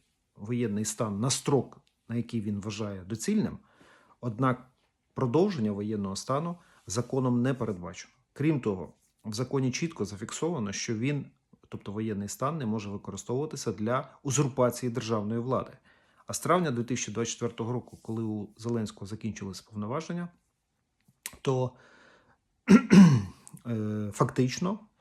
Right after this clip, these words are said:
він використовує воєнний стан для узурпації державної влади. Будь-якого офіційного рішення компетентних органів України, ні Верховної Ради України, ні Конституційного Суду України щодо питання виборів не існує.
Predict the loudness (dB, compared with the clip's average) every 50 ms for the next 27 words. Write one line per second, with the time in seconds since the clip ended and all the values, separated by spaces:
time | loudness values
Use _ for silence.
0 | _ _ -2 0 2 2 2 2 0 0 -2 -2 -2 -2 -2 0 0 -2 -4 -4
1 | -2 -2 -2 -2 -4 -4 -8 -8 -6 -4 -4 -2 -2 0 0 0 0 0 -2 -4
2 | -2 0 0 0 0 -2 -4 -6 -4 -4 -6 -6 -6 -6 -6 -6 -8 -8 -8 -10
3 | -12 -14 -16 -20 _ _ _ 2 4 4 4 4 4 2 2 4 4 4 4 2
4 | -2 -6 -8 -6 -4 -2 0 0 0 0 2 2 2 2 2 2 0 0 0 -2
5 | -2 -2 -4 -4 -6 -4 -2 -2 -2 -2 -2 -2 0 -2 -2 -2 -4 -6 -4 -4
6 | -4 -2 -2 -2 -2 -2 -4 -4 -4 -2 -2 -2 0 0 0 0 0 0 -2 -2
7 | -2 -2 0 0 -2 -4 -4 -2 -2 -2 -2 -4 -6 -6 -8 -8 -6 -6 -6 -6
8 | -6 -10 -12 -14 -20 -20 -20 -18 -8 -4 -2 0 0 0 0 0 0 0 0 -2
9 | -2 0 0 0 0 0 -2 -4 -6 -6 -6 -4 -4 -6 -6 -6 -6 -6 -4 -4
10 | -4 -4 -6 -6 -4 -2 0 2 2 2 2 0 0 -2 0 2 2 2 2 0
11 | -2 -2 -2 -2 0 0 0 0 0 0 2 2 2 2 2 0 -2 -4 -4 -4
12 | -4 -4 -4 -6 -8